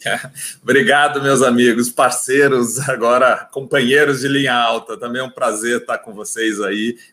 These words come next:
Obrigado pelas homenagens, eu fico muito feliz mesmo de todo esse carinho aí por parte de vocês e de parte dos torcedores, né?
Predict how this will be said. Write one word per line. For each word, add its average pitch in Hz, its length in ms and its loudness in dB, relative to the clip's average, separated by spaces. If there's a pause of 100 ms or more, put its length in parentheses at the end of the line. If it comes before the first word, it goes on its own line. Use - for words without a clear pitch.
Obrigado 113 460 -2
pelas 117 240 -2
homenagens, 107 800 -2
eu 107 100 -8
fico - 160 -20
muito 107 180 -16
feliz 107 360 -8
mesmo 101 640 -2 (440)
de - 80 -20
todo 113 200 -2
esse - 180 -4
carinho 104 480 2
aí 98 160 0
por 101 160 -10
parte 104 340 -2
de 95 80 -12
vocês 110 560 -2
e 139 60 -4
de 139 100 -6
parte 139 320 0
dos 139 160 -6
torcedores, 135 680 0
né? 151 220 -4